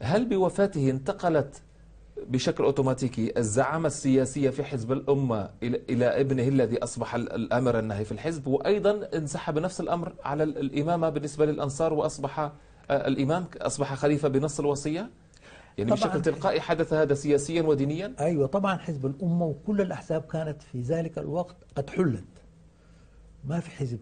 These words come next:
Speaker 2: سياسي في الوقت ذاك، لأنه، آه، النظام العسكري حل كل الأحزاب والنقابات وكل شيء، لكن صار الوالد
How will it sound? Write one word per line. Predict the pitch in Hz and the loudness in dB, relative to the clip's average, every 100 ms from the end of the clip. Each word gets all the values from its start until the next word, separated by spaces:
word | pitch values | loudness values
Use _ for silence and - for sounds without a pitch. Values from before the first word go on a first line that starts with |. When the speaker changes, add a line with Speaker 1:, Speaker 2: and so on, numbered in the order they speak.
| - | -8
Speaker 2:
سياسي | 117 127 127 127 | -4 -4 -4 -10
في | 120 | -8
الوقت | 120 110 - 101 | -6 -6 -8 -14
ذاك، | 90 - - _ - _ _ - - - | -14 -18 -20 _ -20 _ _ -20 -20 -16
لأنه، | 117 131 156 143 147 - - | -8 -4 -2 -2 -6 -10 -14
آه، | 110 - - | -12 -14 -14
النظام | 117 117 120 165 165 | -10 -6 -4 -2 -2
العسكري | 131 110 - 135 127 127 - - - | -4 -6 -2 0 0 -4 -12 -20 -18
حل | - 175 180 170 | -2 0 2 2
كل | 170 165 165 | 0 -4 -4
الأحزاب | 156 - 123 131 147 151 | -6 -8 -10 -2 0 0
والنقابات | 143 147 135 123 131 - | -4 -6 -8 -8 -6 -8
وكل | 147 156 113 | -10 -10 -10
شيء، | - 90 - - - - - - | -12 -16 -18 -20 -20 -20 -20 -8
لكن | 123 165 190 208 202 190 - - - - | 0 2 4 2 2 -2 -12 -20 -20 -20
صار | - 165 160 131 | -4 0 2 0
الوالد | 113 147 151 135 | 0 2 4 2